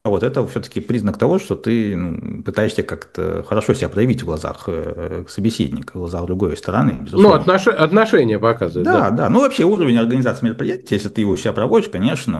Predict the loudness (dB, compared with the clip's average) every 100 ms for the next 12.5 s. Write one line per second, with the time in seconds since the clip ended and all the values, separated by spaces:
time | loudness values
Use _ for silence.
0 | -6 -10 -12 -14 _ -6 0 2 2 0
1 | 0 4 4 0 -6 -10 -6 -4 -4 -4
2 | -6 -8 -14 _ _ _ _ _ _ _
3 | _ _ _ _ -16 -14 -16 -20 -20 _
4 | -6 0 4 4 4 2 -2 -2 -4 -4
5 | -6 -8 -10 -8 -8 -6 -6 -2 2 4
6 | 4 2 -2 -2 -2 -2 -6 -4 -4 -2
7 | 2 2 2 -2 0 0 0 -6 -18 _
8 | -2 2 4 4 2 0 -4 -10 -4 -2
9 | 0 0 0 0 0 0 0 -2 0 0
10 | -2 -6 0 2 2 -2 -18 _ -12 -12
11 | -16 _ _ _ _ _ 2 4 4 2
12 | 2 0 -2 -6